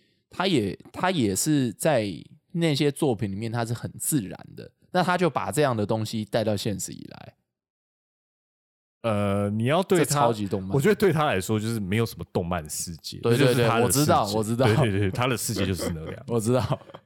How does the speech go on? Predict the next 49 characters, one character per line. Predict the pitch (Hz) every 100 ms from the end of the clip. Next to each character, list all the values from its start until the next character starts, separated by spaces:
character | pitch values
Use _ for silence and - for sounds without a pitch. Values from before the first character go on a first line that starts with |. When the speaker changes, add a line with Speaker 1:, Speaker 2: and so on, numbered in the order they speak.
| _
Speaker 2:
他 | - 139
今 | 139
天 | 135
就 | 123
是 | 113
比 | -
较 | 101
特 | - 123
别 | 98 98
的 | 98
一 |
点， | 98 95
然 | 87
后 | 95
他 | 107
讲 | - 78
话 | 90 90
最 | - 95
后 | 90
会 | 90
带 | - 82
一 |
个 | 80 - - _ _ _ _
喵， | 110 104 101 101 - - -
<laughs> | - - -
到 | 135
底 | 127 113
为 | 147
什 | 131
么 | 110
会 | 123
有 |
喵？ | 90 98 131 - - - - _ _ _ _
可 | 143
是 | 190
久 | 196 107
了 | 101
你 | 92
就 | 113
会 | 131
觉 | 107
得 | 92 90 - _ _ _ 202
好 | - 107
像 | 107 185
也 |
没 | 110
有 | 101
什 | 104
么 | 90